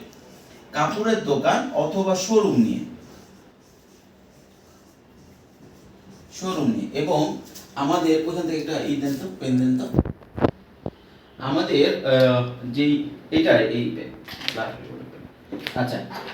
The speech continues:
আমরা সাধারণত যারা সরাসরি কাপড়ের বিজনেসে নাই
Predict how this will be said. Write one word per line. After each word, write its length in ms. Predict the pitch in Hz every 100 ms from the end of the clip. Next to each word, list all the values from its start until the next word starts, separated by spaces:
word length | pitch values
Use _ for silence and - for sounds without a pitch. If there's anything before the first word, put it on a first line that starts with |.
| -
আমরা 480 | 147 226 247 - -
সাধারণত 560 | 156 180 196 208 208
যারা 480 | 185 185 196 190 190 - - - - - - - -
সরাসরি 340 | 185 190 196
কাপড়ের 360 | 165 151 160 147
বিজনেসে 400 | 143 147 147 151
নাই 220 | 123